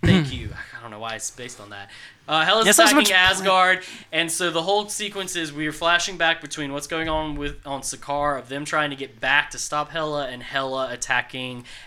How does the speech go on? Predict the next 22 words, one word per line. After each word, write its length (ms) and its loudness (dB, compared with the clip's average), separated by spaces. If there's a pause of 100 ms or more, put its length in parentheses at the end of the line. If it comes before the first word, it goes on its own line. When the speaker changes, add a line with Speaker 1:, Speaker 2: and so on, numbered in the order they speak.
(140)
Speaker 1:
Asgard. 760 -2 (220)
And 140 2
I 140 6
was 240 0 (240)
initially 480 0
worried 520 2
going 280 0
into 160 -6
this 180 -8
movie 380 -6
because 600 -2 (680)
these 240 2
were 80 2
the 100 4
things 300 2
I 80 6
knew 180 2
were 120 0
gonna 160 0
have 240 0
to 60 -2
happen. 460 -2